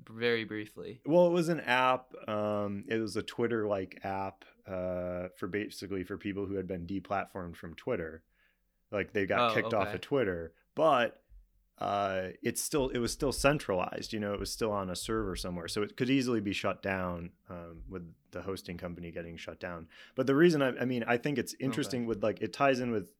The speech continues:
Speaker 2: with, um, the, the podcasting <clears throat> part of it that I'm talking about is, like, you know, it's, it's interesting to me because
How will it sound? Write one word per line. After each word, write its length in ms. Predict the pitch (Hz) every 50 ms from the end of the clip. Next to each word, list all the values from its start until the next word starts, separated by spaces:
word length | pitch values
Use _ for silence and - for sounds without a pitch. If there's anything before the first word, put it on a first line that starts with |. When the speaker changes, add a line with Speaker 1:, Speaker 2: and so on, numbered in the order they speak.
| _ _ _ _ -
Speaker 2:
with, 320 | 104 113 110 104 95 90
um, 460 | 98 98 95 92 90 90 87 87 85 - _ _ _ _ _ _ _ _ _ _ _ _ _ - -
the, 140 | 113 104 90 - _ -
the 100 | 110 107
podcasting 680 | - - 156 180 190 - - 147 127 120 120 117 107
<clears throat> 40 | -
part 200 | 113 110 107 101
of 100 | 95 98
it 140 | 98 95 -
that 120 | 113 98
I'm 300 | 98 104 104 104 104 95 - _ - - - _ _ - -
talking 240 | - 104 92 101
about 220 | 101 95 95 95 90
is, 140 | 90 85 95
like, 220 | 92 87 - -
you 80 | 104 101
know, 160 | 90 85 82 - _ _
it's, 300 | - - 107 - - - -
it's 180 | - 107 -
interesting 420 | - 139 147 143 131 - 139 120 110
to 80 | 107
me 220 | 104 104 107 107 107
because 460 | 98 98 92 - 101 95 90 85 -